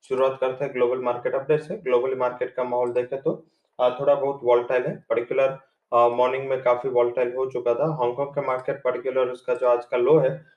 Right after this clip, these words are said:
वो काफी deep था। हांगकांग का आज का जो लो है, वो उनतीस, उन्नीस हजार तीन सौ अड़तीस का है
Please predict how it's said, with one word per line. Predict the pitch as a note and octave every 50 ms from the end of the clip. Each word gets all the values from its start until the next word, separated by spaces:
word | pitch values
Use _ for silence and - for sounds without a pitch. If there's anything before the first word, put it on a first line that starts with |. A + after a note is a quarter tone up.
| _ _ -
वो | C3+ C#3
काफी | C#3 C#3+ C#3+ C#3+ C#3+ D3+ C#3
deep | B2+ B2 B2 B2 B2 - -
था। | D3 F3 - _ _ _ _ _ _ - A#2
हांगकांग | - - D#3 D3+ D3+ D3+ D3 D3+
का | - - D3 C#3+
आज | C#3 C3+ C3+ - C3 C3 - -
का | D3
जो | C#3+ C#3+ C#3 C3
लो | B2+ B2+ C3+
है, | C#3 C#3 C#3
वो | C3 B2+ B2 B2+
उनतीस, | B2+ B2+ B2+ B2+ C3 C3 C3 - - - _ _ -
उन्नीस | A2+ B2 C3 C#3+ C#3+ C#3 C#3
हजार | C#3 C3 C#3 C3+
तीन | C#3 C3+ - C3 B2+ B2+
सौ | - C3+
अड़तीस | A#2+ A#2 A2+ - - C3+ C3 C3
का | - C#3+ C#3+
है | E3+ - -